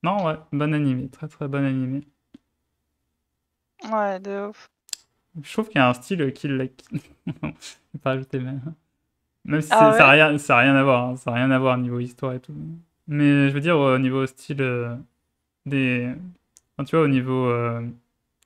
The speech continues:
Speaker 1: animation, graphisme et tout ça, je trouve, il y a un
Speaker 2: Ah
Speaker 1: style.
Speaker 2: oui, non, je vois le genre.
Speaker 1: Tu vois le genre.
Speaker 2: Et niveau, euh, évolution du personnage principal aussi, pareil.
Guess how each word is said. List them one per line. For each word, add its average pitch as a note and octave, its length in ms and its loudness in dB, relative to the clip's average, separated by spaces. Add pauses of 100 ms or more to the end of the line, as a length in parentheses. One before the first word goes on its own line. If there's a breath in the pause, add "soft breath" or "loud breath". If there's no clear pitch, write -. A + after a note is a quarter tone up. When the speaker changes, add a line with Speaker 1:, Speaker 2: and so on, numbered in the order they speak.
(160)
Speaker 1:
animation, C#3+ 540 0
graphisme C#3+ 520 -4
et C3+ 40 -8
tout - 80 -20
ça, E3+ 240 -10 (220)
je - 60 -20
trouve, E3+ 180 -6
il C3 60 -2
y - 20 -4
a - 40 -4
un - 40 -4
Speaker 2:
Ah C4+ 420 12
Speaker 1:
style. C4 60 4
Speaker 2:
oui, C#4 220 2
non, C4 180 6
je G#3+ 140 -2
vois A3 180 6
le A3+ 60 -6
genre. A3 300 -10 (400)
Speaker 1:
Tu D3+ 80 -8
vois C3+ 120 0
le C3+ 60 -2
genre. G#3+ 60 2
Speaker 2:
Et G#3+ 360 2 (100)
niveau, A3 200 -8
euh, A3 320 2
évolution A#3+ 560 -4
du A3+ 280 -10
personnage A3+ 440 -4
principal A3+ 500 2
aussi, A#3 300 -12
pareil. G#3+ 520 2